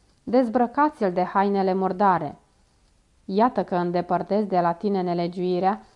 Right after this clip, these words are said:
și te îmbrac cu haine de sărbătoare. Eu am zis: "Să-i se pună pe cap o mitră curată." Și i-au pus o mitră curată pe cap și l-au îmbrăcat în haine, în timp ce îngerul Domnului stătea acolo.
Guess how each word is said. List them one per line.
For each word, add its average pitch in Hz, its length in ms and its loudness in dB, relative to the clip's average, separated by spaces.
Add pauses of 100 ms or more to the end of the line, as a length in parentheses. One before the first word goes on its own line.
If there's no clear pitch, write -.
(120)
și - 200 -8
te 214 100 -2
îmbrac 185 360 0
cu 180 140 -2
haine 190 320 0
de 208 100 -2
sărbătoare. 208 840 -2 (640)
Eu 262 320 2
am 240 160 2
zis: 190 300 -2 (720)
"Să-i 269 280 0
se 254 100 0
pună 370 280 0
pe 208 120 -2
cap 233 300 -2
o 208 60 2
mitră 208 360 -2
curată." 190 600 -2 (880)
Și - 180 -8
i-au 175 160 0
pus - 260 -6
o 214 80 0
mitră 196 320 0
curată 185 380 -2
pe 196 140 -4
cap 190 400 -2 (460)
și - 160 -10
l-au 220 160 4
îmbrăcat 190 540 0
în 196 100 0
haine, 170 640 -4 (160)
în 233 160 0
timp 269 240 0
ce 196 100 -2
îngerul 180 500 0
Domnului 202 380 0
stătea 180 420 -2
acolo. 165 540 -4